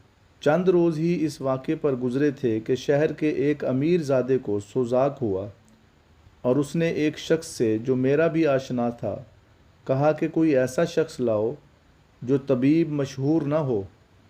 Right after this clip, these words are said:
اور کوئی ایسی دوا بتائے جس کو میں خود بنا لوں۔ وہ میرے پاس آیا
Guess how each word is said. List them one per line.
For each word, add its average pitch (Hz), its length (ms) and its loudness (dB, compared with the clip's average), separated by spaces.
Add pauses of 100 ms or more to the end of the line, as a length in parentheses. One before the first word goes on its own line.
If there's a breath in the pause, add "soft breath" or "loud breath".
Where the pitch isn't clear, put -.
(220)
اور 120 160 2
کوئی 147 340 2
ایسی 139 260 2
دوا 151 300 2
بتائے 117 500 0 (720)
جس 131 260 -4
کو 151 160 2
میں 143 260 2
خود 175 260 2
بنا 123 320 0
لوں۔ 101 180 -4 (880)
وہ 120 180 2
میرے 139 260 4
پاس 147 360 -2
آیا 135 400 2